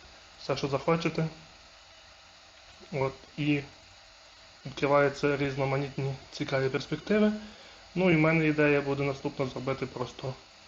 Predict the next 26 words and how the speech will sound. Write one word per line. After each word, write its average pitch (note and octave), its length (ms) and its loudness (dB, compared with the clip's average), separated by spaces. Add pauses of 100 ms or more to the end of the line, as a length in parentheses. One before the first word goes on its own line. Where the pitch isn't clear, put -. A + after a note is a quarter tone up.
подібну C3+ 340 -2
штуку D3 260 -4
на C3+ 120 -2
іспішці C3+ 500 -4 (1900)
і C3 220 -6
використовувати C3 800 -2
її C3+ 180 -4
для B2+ 180 -4
того, B2+ 200 -2
щоб C3 160 -10
керувати B2 460 -4
V B2+ 160 -6
T - 20 -4
X C3 280 -6
без B2+ 480 -8 (440)
використання B2+ 680 -6
взагалі B2+ 380 -4
приймача B2 460 -8
Express - 400 -10
L C3 140 -10
R C#3 40 -12
S, D3+ 260 -8
а A#2+ 160 -4 (100)
типу B2 220 -8
якимось A#2+ 480 -8
стороннім B2 560 -8